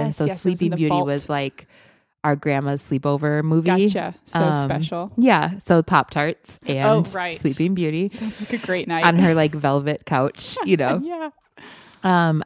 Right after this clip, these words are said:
Speaker 2: I do remember going to the drive-in. I think I seriously was only at the
Speaker 1: Really?
Speaker 2: drive-in one time.
Speaker 1: I don't think I've been to a drive-in
Speaker 2: And it
Speaker 1: ever.
Speaker 2: was for,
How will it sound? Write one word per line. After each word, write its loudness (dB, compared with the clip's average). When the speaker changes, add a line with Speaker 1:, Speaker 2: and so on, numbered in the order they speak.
Speaker 2:
I 6
do 4
remember 4
going 2
to 2
the 2
drive-in. -2
I -4
think -2
I 0
seriously -4
was -4
only 0
at -2
the -4
Speaker 1:
Really? 2
Speaker 2:
drive-in -4
one -4
time. -4
Speaker 1:
I -2
don't -4
think -6
I've -8
been -4
to -4
a 0
drive-in -4
Speaker 2:
And 6
it 6
Speaker 1:
ever. 2
Speaker 2:
was 2
for, -2